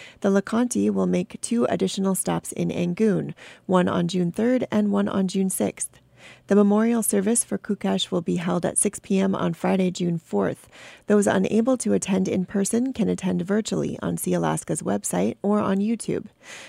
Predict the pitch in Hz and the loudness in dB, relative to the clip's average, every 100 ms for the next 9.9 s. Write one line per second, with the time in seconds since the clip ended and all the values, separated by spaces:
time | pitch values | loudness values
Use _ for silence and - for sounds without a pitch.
0 | - 185 185 175 185 180 185 220 - - | -4 0 0 2 2 2 2 0 -2 -4
1 | 196 202 190 185 202 185 - 180 190 226 | 0 0 0 0 0 0 -2 0 0 0
2 | 202 160 151 - - - 165 170 180 170 | -2 -2 -4 -4 -14 -12 -6 -4 0 0
3 | 196 202 190 - 151 151 - 151 - 165 | 2 2 2 2 0 -2 -4 -4 -4 -4
4 | 156 - - _ _ _ _ _ _ _ | -4 -6 -16 _ _ _ _ _ _ _
5 | _ _ _ - - _ 214 196 277 320 | _ _ _ -20 -20 _ -2 2 0 2
6 | 214 208 226 240 240 185 190 180 165 208 | 2 0 2 4 4 4 2 2 0 0
7 | - - 196 190 190 233 - - 240 220 | -4 -2 0 2 0 -2 -6 -4 0 2
8 | 214 214 - 233 240 - 196 - 202 208 | 2 0 -2 -2 -2 -2 -4 -4 -2 -2
9 | - 160 165 156 - 190 165 156 | -2 -4 -4 -6 -4 -2 -2 -2